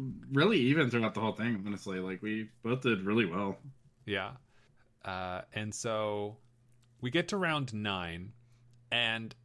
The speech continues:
Speaker 2: after two rounds of nearly perfect counting, it all shits the bed.
Speaker 1: Yeah.
Speaker 2: Um,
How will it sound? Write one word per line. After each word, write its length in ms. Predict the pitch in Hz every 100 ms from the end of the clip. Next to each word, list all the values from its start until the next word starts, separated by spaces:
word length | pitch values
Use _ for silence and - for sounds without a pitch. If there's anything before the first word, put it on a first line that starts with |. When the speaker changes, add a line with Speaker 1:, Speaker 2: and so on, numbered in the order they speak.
| -
Speaker 2:
after 420 | 139 - 165 147
two 400 | 131 - 190 208
rounds 480 | 127 120 117 104 98
of 140 | 104 - -
nearly 580 | 113 127 165 190 151 110 -
perfect 720 | - - 113 113 107 - -
counting, 580 | - 95 95 101 107 139 - - - - -
it 120 | 151 151
all 580 | 160 160 156 151 147
shits 360 | 139 - 110 -
the 80 | -
bed. 360 | - - 131 - - - - _ - -
Speaker 1:
Yeah. 220 | 139 107 - - - - - _ -
Speaker 2:
Um, 520 | 107 104 107 101